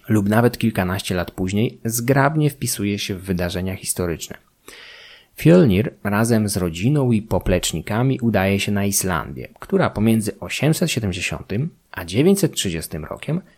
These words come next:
przeżywała okres znany jako Landsnam, czyli po prostu zasiedlenie przez przybyszów głównie ze Skandynawii. Wielu z nich,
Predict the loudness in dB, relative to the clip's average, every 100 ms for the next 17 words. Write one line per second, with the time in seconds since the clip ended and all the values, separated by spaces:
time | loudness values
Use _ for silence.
0 | _ -4 0 2 2 2 0 0 -2 -2
1 | -2 -2 -4 -8 -6 -4 -4 -4 -4 -6
2 | -8 -8 -6 -2 -2 -2 -4 -6 -6 -6
3 | -6 -12 _ -20 -20 -20 -20 -6 2 4
4 | 4 2 2 2 0 0 0 2 2 2
5 | 0 0 -4 -4 -6 -2 0 2 0 -2
6 | -4 -6 -6 -4 -4 -2 -2 0 -2 -4
7 | -10 _ _ _ _ -4 4 6 6 4
8 | 0 -4 -10